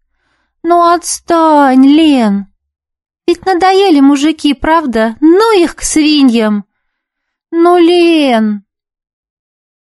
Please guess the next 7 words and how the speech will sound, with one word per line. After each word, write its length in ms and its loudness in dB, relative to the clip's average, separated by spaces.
Нина 260 2
сидела 540 -2
одна, 500 -2
место 340 -2
Середы 420 -2
было 240 -2
свободно, 760 -4